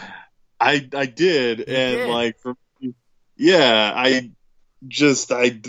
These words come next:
Speaker 1: I don't know, like, I can't see trying to wear a visor to be cool. Uh,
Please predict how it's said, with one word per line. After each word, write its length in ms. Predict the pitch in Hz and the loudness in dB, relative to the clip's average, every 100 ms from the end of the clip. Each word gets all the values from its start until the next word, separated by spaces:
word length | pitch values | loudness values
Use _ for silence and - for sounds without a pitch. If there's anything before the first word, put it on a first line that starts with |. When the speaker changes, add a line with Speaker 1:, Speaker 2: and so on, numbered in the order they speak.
| 127 | -4
Speaker 1:
I 140 | 120 | 0
don't 140 | 120 110 | 2 4
know, 220 | 110 98 | 2 2
like, 200 | 98 98 - | 0 -4 -6
I 160 | 110 113 | -4 -4
can't 380 | - 127 123 | -2 -2 -2
see 520 | - - 113 110 104 - _ _ _ _ _ _ | -4 -4 -2 0 -2 -4 _ _ _ _ _ _
trying 320 | - 127 131 | 0 2 2
to 60 | 123 | 2
wear 200 | 117 113 | 4 4
a 60 | 104 | 2
visor 420 | 110 110 110 107 | 0 0 0 -4
to 80 | 101 | -6
be 180 | 98 - | -8 -8
cool. 500 | - 117 95 85 - _ _ _ _ _ _ - | -4 -2 0 -2 -6 _ _ _ _ _ _ -4
Uh, 640 | 98 98 - 65 62 55 | 0 2 2 2 0 2